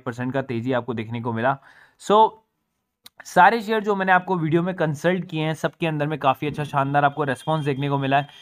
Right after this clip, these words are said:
हैप्पीएस्ट माइंड हो, आयशा मोटर हो, चाहे वो, अ, इंडियन होटल हो, ठीक है, स-, सेंचुरी प्लाईवुड हो, अ, हैप्पीएस्ट माइंड के अंदर भी साढ़े चार परसेंट तक का जंप आपको देखने को मिला। So ये सारे जो है शेयर काफ़ी अच्छे हैं और लॉन्ग टर्म के हैं और ये बाद में भागेंगे, भागेंगे, आपको कुछ भी हो जाए।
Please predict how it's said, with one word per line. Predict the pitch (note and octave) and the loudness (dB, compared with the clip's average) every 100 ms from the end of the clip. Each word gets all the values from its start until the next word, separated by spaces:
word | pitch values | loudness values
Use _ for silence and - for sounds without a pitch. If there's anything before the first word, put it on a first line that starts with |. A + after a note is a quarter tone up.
| _ D3 | _ -4
हैप्पीएस्ट | D3+ F3 D#3+ - | 0 0 -2 -2
माइंड | D3 D#3 D#3 | -2 0 0
हो, | D#3 | 2
आयशा | D3 C3 - D3 | 4 2 0 -2
मोटर | C3+ C3+ D#3+ D3+ | 0 0 2 2
हो, | D3+ D#3+ D3+ - _ _ | 4 2 0 -8 _ _
चाहे | D#3+ D3+ D3 | 0 2 2
वो, | D#3 D3+ D#3 | 2 4 4
अ, | D3+ C#3+ C3 B2+ | 2 2 2 0
इंडियन | D3+ D3+ D#3 | -2 0 0
होटल | C#3 C#3 D#3+ E3 | 0 0 0 2
हो, | D3+ E3 D#3+ - _ _ | 4 2 2 -4 _ _
ठीक | F3 G3 | -2 0
है, | F3+ C#3 _ _ - | 0 -2 _ _ -20
स-, | C#3 - E3+ E3 | -18 -12 -2 -2
सेंचुरी | E3 E3 E3+ E3+ | 0 0 0 -2
प्लाईवुड | D3 D3+ C#3 D3+ E3 D#3+ | 0 4 4 4 0 2
हो, | D#3+ E3 D#3+ - _ _ | 2 2 -2 -6 _ _
अ, | C3 | 0
हैप्पीएस्ट | C3+ C#3+ C3+ F3+ E3+ E3+ | 4 4 2 -4 -4 -4
माइंड | E3 D#3+ | -4 -2
के | |
अंदर | E3 D#3 | -2 -2
भी | D#3+ | -2
साढ़े | D#3+ D3+ | -2 0
चार | D#3 D3+ | 0 -2
परसेंट | D3+ D#3+ D3+ | -2 -4 -4
तक | D3+ | -4
का | D3+ D3 | -2 -2
जंप | C#3 C#3+ | 0 0
आपको | C#3 C#3+ | 0 -2
देखने | C3+ C#3+ | -4 -4
को | |
मिला। | C#3 C3+ C3 - _ | -2 -2 -4 -20 _
So | - C4+ | -2 -2
ये | C4+ D4+ | 0 -4
सारे | - A#3 B3+ C#4 B3+ | 4 6 6 0 -6
जो | F#3+ A3+ | -2 -2
है | A#3 | -2
शेयर | A3 A3+ | -2 -4
काफ़ी | A3 F#3 E3+ G#3 | 2 2 4 0
अच्छे | F#3+ G#3 | -2 -2
हैं | A3 | 0
और | A3 | 4
लॉन्ग | F3+ F3 | 4 4
टर्म | G#3 G#3+ | 0 -4
के | G#3 | -2
हैं | G#3+ | 0
और | G#3+ G#3+ | 0 0
ये | |
बाद | F#3+ E3 E3+ | 4 6 6
में | G3+ F3 | 2 -2
भागेंगे, | D#3+ D#3 E3+ F#3 | -2 -2 -4 -4
भागेंगे, | F3 D#3+ F3+ | -4 -4 -6
आपको | E3+ D#3+ | -6 -4
कुछ | E3+ | -6
भी | D#3 | -2
हो | F3 | -2
जाए। | E3 F#3 | -2 -4